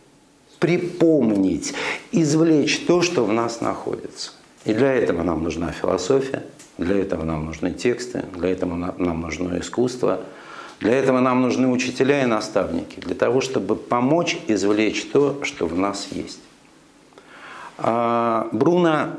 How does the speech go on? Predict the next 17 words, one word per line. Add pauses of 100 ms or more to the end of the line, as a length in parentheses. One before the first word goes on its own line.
(420)
м,
обладал
потрясающей
памятью (1080)
и (180)
рассказывают
о
том,
что
когда
его, (880)
он
ещё
был
совсем
молодым
монахом,